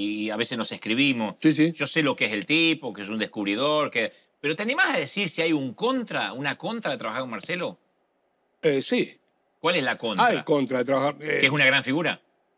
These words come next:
Speaker 2: Sí, que, que es una gran fi-, pero eso no sería la contra más, eh, eh, el método que él tiene, que es el contrario que vos decís, Gerardo, te puede tirar, te tiraba pautas, o Claudio Villarroel cuando te producía, o, o todo el equipo de producción,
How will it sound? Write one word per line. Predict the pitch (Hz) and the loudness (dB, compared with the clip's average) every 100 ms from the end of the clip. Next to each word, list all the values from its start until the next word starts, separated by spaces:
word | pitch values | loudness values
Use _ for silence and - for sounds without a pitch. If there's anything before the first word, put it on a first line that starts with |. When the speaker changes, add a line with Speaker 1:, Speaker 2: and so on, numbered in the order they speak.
| _ _ _ _ _ _ _ _ _ _ _ _ _ _ _ _ | _ _ _ _ _ _ _ _ _ _ _ _ _ _ _ _
Speaker 2:
Sí, | - 196 143 | 0 4 4
que, | - 160 165 139 143 | 2 0 2 -2 -4
que | 160 | -4
es | 147 | 0
una | 185 | 2
gran | 175 185 | 2 0
fi-, | 208 | -2
pero | - 453 | 0 2
eso | 370 | 2
no | 403 | 0
sería | 320 339 | 2 4
la | 226 | 4
contra | 180 233 196 196 175 | 4 2 4 0 0
más, | 180 180 151 - _ _ _ _ _ | 2 0 -2 -8 _ _ _ _ _
eh, | 147 147 | 0 2
eh, | 156 156 147 151 143 - | 4 6 6 4 0 -2
el | 175 185 | 2 4
método | 247 294 233 208 | 4 4 4 4
que | 160 | 2
él | 180 | 0
tiene, | 170 147 117 107 _ _ _ _ _ _ _ | 2 0 0 -2 _ _ _ _ _ _ _
que | 143 | 0
es | 131 - | 0 0
el | 139 | -4
contrario | 131 143 139 190 190 | 2 0 4 4 4
que | 151 | 6
vos | 156 151 | 4 6
decís, | 147 | 4
Gerardo, | 123 117 95 107 110 _ _ _ _ _ _ | 4 2 0 -4 -6 _ _ _ _ _ _
te | - 101 | -4 0
puede | 131 | 2
tirar, | 139 131 127 | 2 2 2
te | 139 | 0
tiraba | 123 139 147 - | 0 2 2 4
pautas, | 160 143 147 - | 4 4 0 -2
o | 107 | -2
Claudio | 131 127 | 0 2
Villarroel | 127 120 127 123 | 2 0 0 -2
cuando | 120 110 107 | -4 -6 -8
te | 98 110 | -12 -16
producía, | - 107 101 147 156 123 120 | -8 -8 0 4 6 4 0
o, | 117 - _ _ | -4 -8 _ _
o | - | -10
todo | 110 127 | 0 2
el | |
equipo | 123 123 | 4 4
de | 123 | 2
producción, | 127 - 151 151 | 0 4 4 4